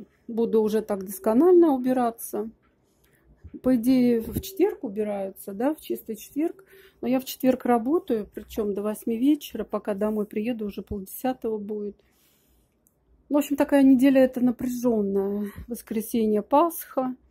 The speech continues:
Надеюсь, на майские праздники будет уже полегче. Ну, во-первых, пост закончится. А, ну, там праздники. Я, конечно, буду работать через день. Но ничего страшного.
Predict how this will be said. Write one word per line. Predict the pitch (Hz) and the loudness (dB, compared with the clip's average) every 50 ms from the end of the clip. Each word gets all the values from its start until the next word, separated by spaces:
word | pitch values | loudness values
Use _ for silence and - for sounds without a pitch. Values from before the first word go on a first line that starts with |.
| _ _ _ _ _ _ _ _ _ _ _ - | _ _ _ _ _ _ _ _ _ _ _ -4
Надеюсь, | 240 254 269 277 254 262 269 269 247 - - | 0 2 2 2 4 4 2 2 0 -2 -4
на | 254 254 247 240 - | -2 -2 -2 -4 -2
майские | - 254 254 247 - - - 220 | -2 -2 -2 -2 -4 -8 -12 -10
праздники | - - 262 277 285 277 269 226 - - | -2 2 2 2 4 2 0 -2 -2 -4
будет | 196 196 220 240 240 226 220 - | -4 -2 -2 -2 -2 -2 -4 -4
уже | 233 220 196 220 226 | -4 -4 -2 -2 -2
полегче. | 226 - 233 233 233 226 220 214 202 - - - - - 427 220 214 _ _ _ _ _ _ _ _ _ _ _ _ _ - | -2 -2 -2 -2 -2 -2 -6 -8 -8 -12 -18 -14 -12 -12 -12 -12 -14 _ _ _ _ _ _ _ _ _ _ _ _ _ 2
Ну, | 370 | 4
во-первых, | 339 285 262 - 269 233 233 226 - | 6 6 4 4 4 4 2 0 0
пост | - 285 320 339 330 - - | 2 4 4 4 4 0 0
закончится. | - 269 262 254 - - 254 247 233 - - - - - - - - 233 233 233 226 - - - - - - _ _ _ _ _ _ _ _ _ _ _ _ _ _ _ _ _ _ _ _ _ - | 0 0 0 0 -2 -2 0 0 0 -2 -6 -10 -12 -12 -14 -8 -6 -4 -4 -4 -4 -6 -10 -12 -16 -20 -20 _ _ _ _ _ _ _ _ _ _ _ _ _ _ _ _ _ _ _ _ _ -10
А, | - 214 214 208 208 202 202 202 202 202 208 208 208 190 - _ - - - - | -6 -4 -2 -2 0 0 0 0 0 -2 -4 -6 -8 -10 -12 _ -18 -18 -4 -2
ну, | 294 302 | 0 0
там | 285 - 262 247 214 - - - - _ | 2 2 2 2 2 0 -4 -10 -14 _
праздники. | - 247 285 349 392 370 330 302 302 311 311 285 294 - - | 0 4 4 4 4 4 2 2 4 4 4 2 0 -2 -2
Я, | 269 254 247 240 247 247 | -2 -2 0 -2 -2 -2
конечно, | - - 240 226 - 226 | -2 -4 -6 -4 -4 -4
буду | 202 233 214 226 | -4 -2 -2 0
работать | 226 240 262 339 403 403 - 294 - - | 0 2 4 4 2 2 2 -4 -6 -6
через | - 220 208 208 202 202 | -8 -8 -8 -8 -10 -10
день. | 185 196 202 196 202 208 - _ _ _ _ _ _ _ _ _ _ _ _ | -8 -6 -4 -4 -4 -6 -10 _ _ _ _ _ _ _ _ _ _ _ _
Но | 349 370 | 8 8
ничего | 403 370 - 381 381 | 8 8 4 0 -2
страшного. | - - - 330 320 320 302 311 - - 269 247 233 233 226 226 226 | 0 0 0 2 2 2 0 -2 -6 -6 -6 -6 -4 -4 -6 -6 -8